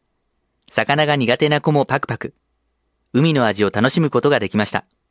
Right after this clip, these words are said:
夜はウミガメの産卵観察会へ。残念ながらウミガメはやってきませんでしたが、ウミガメを大切にしている御前崎の人たちの取り組みを知ることができました。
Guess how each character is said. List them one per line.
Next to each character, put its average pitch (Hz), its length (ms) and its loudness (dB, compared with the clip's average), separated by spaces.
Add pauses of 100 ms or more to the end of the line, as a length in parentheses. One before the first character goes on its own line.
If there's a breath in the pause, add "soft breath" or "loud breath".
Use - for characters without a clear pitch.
(400)
夜 139 200 2
は 101 140 4
ウ 101 60 0
ミ 123 100 2
ガ 151 140 2
メ 147 80 0
の 143 120 0
産 127 280 0
卵 165 180 0
観 156 220 0
察 - 200 -2
会 117 200 0
へ。 90 160 -4 (960)
残 127 220 0
念 180 160 0
な 185 100 0
が 175 80 2
ら 120 100 2
ウ 98 120 -2
ミ 127 100 0
ガ 147 140 2
メ 147 120 0
は 147 60 2
や 101 140 0
っ - 20 -6
て - 100 -6
き 135 120 -2
ま 139 80 2
せ 160 100 0
ん 156 60 0
で 143 80 0
し - 80 -8
た 113 80 0
が、 98 180 -2 (540)
ウ 120 60 0
ミ 139 120 4
ガ 143 100 2
メ 139 140 2
を 127 80 0
大 131 160 0
切 147 240 0
に 139 80 2
し 135 60 -10
て 139 160 2
い - 20 2
る 131 80 2
御 117 80 2
前 143 160 2
崎 139 220 -2
の 104 80 0
人 131 180 -2
た 147 140 0
ち 120 100 -4
の 101 100 0
取 101 200 -4
り 117 40 -6
組 135 180 0
み 135 40 0
を 131 60 0
知 127 120 -6
る 131 80 0
こ 139 120 -4
と 151 80 2
が 131 100 2
で 98 80 -8
き 92 120 -8
ま 95 80 -2
し - 40 -8
た。 - 140 -12